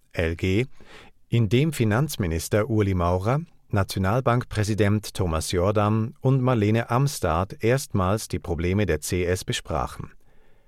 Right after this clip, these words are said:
Eingeladen hatte Amstad, und obwohl sich alle besorgt gaben, wurde der Krisenmodus nicht aktiviert.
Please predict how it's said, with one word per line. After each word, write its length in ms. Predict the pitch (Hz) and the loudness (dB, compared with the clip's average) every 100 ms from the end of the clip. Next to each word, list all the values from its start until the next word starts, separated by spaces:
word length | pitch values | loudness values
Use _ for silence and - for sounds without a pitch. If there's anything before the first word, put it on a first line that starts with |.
| _ _ - | _ _ -4
Eingeladen 680 | 123 160 170 143 135 139 117 | 0 2 2 0 0 0 0
hatte 280 | 117 135 127 | 0 -2 0
Amstad, 640 | 123 113 - - - - - - - - - | 0 -2 -4 -6 -6 -12 -12 -14 -18 -20 -4
und 160 | 139 143 | 2 4
obwohl 360 | 131 131 175 147 | 4 2 2 0
sich 340 | 101 90 - | -2 -4 -2
alle 200 | 110 120 | 0 0
besorgt 500 | 87 82 98 123 - | 0 2 2 2 -2
gaben, 480 | - 80 87 117 127 - - - | -2 0 2 0 -2 -6 -16 -8
wurde 260 | - 151 156 | 0 0 2
der 120 | 139 | -2
Krisenmodus 800 | - 123 135 127 123 123 135 - | -2 -2 0 2 2 2 0 0
nicht 320 | 113 117 - | 0 0 -4
aktiviert. 720 | 120 - 147 143 110 - - | -6 -4 -6 -2 -4 -4 -14